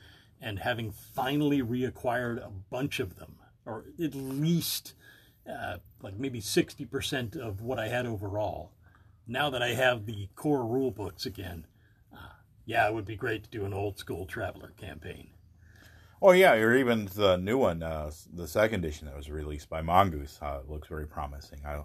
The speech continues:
Speaker 1: Oh.
Speaker 2: I like that. I like that one, uh, starter set, which is not a starter set. Stat, uh, talk,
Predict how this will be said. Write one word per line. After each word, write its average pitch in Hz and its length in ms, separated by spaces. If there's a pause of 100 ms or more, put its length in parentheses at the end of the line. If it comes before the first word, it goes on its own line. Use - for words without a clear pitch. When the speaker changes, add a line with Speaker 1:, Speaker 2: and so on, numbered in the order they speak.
(360)
Speaker 1:
Oh. 277 140
Speaker 2:
I 117 120
like 127 240
that. 107 180 (160)
I 110 140
like 117 200
that 101 160
one, 98 340
uh, 87 280
starter 107 400
set, 80 280
which 78 200
is 78 180
not 95 300
a 80 80
starter 73 420
set. - 240 (140)
Stat, - 400 (180)
uh, 76 140 (760)
talk, - 240